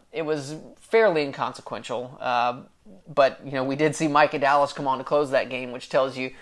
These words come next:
all you need to know about, uh, Coach Tadlock and what he thinks about Army and their program.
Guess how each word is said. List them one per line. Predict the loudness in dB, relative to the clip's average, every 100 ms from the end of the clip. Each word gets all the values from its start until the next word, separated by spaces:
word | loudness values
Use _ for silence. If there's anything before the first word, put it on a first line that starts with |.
| 0
all | 8 8
you | 8
need | 0
to | 0
know | 2 2
about, | 2 0 0
uh, | 2 2 2
Coach | -4 -10
Tadlock | -2 0 2 4 2 0
and | -8
what | -10
he |
thinks | -10 -12 -8
about | -6 -4
Army | -4 -6 -8
and | -10
their | -10
program. | -2 0 0 -6 -12